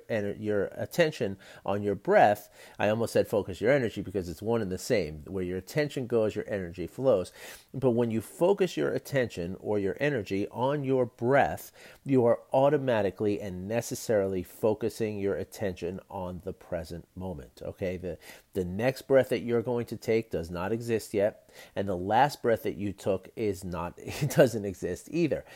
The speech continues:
Uh, in fact, I, I often tell people as I'm introducing the concept of mindfulness, if I were to give you a jar with a cover on it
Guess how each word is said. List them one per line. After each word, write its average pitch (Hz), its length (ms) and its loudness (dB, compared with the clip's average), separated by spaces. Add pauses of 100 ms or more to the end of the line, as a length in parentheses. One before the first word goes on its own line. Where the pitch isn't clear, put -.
(180)
Uh, 98 60 2
in 101 120 -2
fact, 101 320 2
I, 95 180 -2
I 104 220 -2
often 117 340 2
tell 113 220 0
people 95 360 -2
as 95 120 -2
I'm 95 240 -4
introducing 123 760 -2
the 101 80 -6
concept 104 560 -4
of 92 80 -4
mindfulness, 90 580 -6 (640)
if 123 200 0
I 131 140 6
were 185 80 6
to 190 60 4
give 170 200 2
you 156 180 4
a 135 60 4
jar 98 460 6
with 98 180 -4
a 127 60 2
cover 117 380 4
on 82 180 -2
it - 160 -8